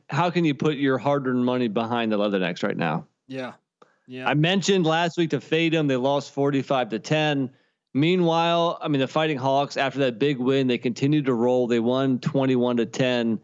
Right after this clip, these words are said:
Speaker 1: Tommy Schuster's rock solid. The running backs, Otis Weah and Luke Skokna, I mean, they continue to produce. Uh, you know, I, I think, you know, it, if there's gonna be a hangover game, there's gonna be last week. I think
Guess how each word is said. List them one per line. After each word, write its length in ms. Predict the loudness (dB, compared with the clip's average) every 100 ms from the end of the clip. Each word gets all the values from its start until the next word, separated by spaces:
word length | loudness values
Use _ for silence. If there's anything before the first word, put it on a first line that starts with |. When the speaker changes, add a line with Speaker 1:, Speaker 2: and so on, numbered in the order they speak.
| _ _ _ _
Speaker 1:
Tommy 300 | 0 2 2
Schuster's 580 | 0 0 2 2 0 0
rock 320 | 0 0 -2
solid. 680 | -2 0 2 2 0 0 -4 _ _ _ _
The 100 | -4
running 300 | 0 2 2
backs, 360 | 2 0 0 -4
Otis 400 | -2 2 2 0
Weah 400 | 0 0 2 2
and 240 | 0 0 0
Luke 320 | 2 0 -2
Skokna, 840 | -8 -4 0 0 0 0 2 2 0
I 40 |
mean, 120 | 0
they 120 | 0
continue 420 | 0 -2 0 0 2
to 120 | 0
produce. 720 | 0 -2 2 2 2 0 -6 -10 _ _ _ _ _ _ _ -8
Uh, 120 | -4 -4 0
you 160 | 0
know, 100 | 2
I, 220 | 2 0 2
I 20 |
think, 180 | 0 -2 -6 -6
you 140 | -2 0
know, 220 | 0 -2
it, 260 | -6 -8 -8 _ _
if 100 | -2
there's 180 | 2 2
gonna 80 | 2
be 100 | 2
a 60 | 2
hangover 440 | 2 2 0 0
game, 240 | -2 0 0
there's 140 | 0
gonna 160 | 0 0
be 200 | 0 0
last 500 | 0 0 -2 -4 -6
week. 380 | -2 -2 -2 -2
I 100 | -4
think 380 | -2 -4 -4